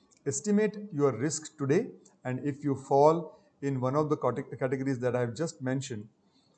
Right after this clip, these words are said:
please make sure that you work on your risk factors. Thereby, you can reduce your risk, and please also make sure that you also inculcate these good habits in your,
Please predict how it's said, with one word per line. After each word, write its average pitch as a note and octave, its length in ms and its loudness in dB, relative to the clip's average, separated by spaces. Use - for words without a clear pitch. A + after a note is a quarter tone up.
please D#3 220 -2
make D3 260 0
sure D3 240 6
that B2 160 -4
you B2 80 -6
work D3 440 6
on C3 120 -2
your A#2 160 0
risk B2+ 260 -4
factors. B2+ 560 0
Thereby, C3+ 500 8
you B2+ 120 -6
can B2 180 -4
reduce C#3+ 460 0
your B2+ 220 0
risk, F#3+ 360 0
and C#3 220 -6
please A#3 240 4
also F3+ 420 4
make D3+ 220 4
sure A#2 320 0
that B2 180 -6
you C3 240 -4
also C#3 440 0
inculcate E3+ 1000 6
these G3 420 -4
good D#3 160 2
habits C3 500 -2
in C#3 160 -2
your, C3 260 2